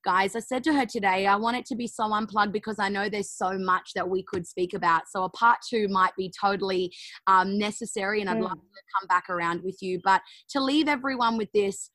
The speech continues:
Speaker 1: what would be your biggest thing that you would want everyone to, to immediately take on in their life today and, and, and walk away from,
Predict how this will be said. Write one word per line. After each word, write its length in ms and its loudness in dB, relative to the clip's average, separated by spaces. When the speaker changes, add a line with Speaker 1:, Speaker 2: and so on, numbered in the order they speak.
Speaker 1:
what 240 2
would 160 0
be 340 -2
your 140 0
biggest 440 -2
thing 260 -2
that 140 -4
you 180 -2
would 160 0
want 180 -4
everyone 720 -2
to, 380 2
to 460 -2
immediately 580 6
take 300 -4
on 160 -4
in 120 -6
their 140 -4
life 320 0
today 400 -2
and, 240 -6
and, 240 -6
and 180 -6
walk 260 -2
away 240 -2
from, 360 -6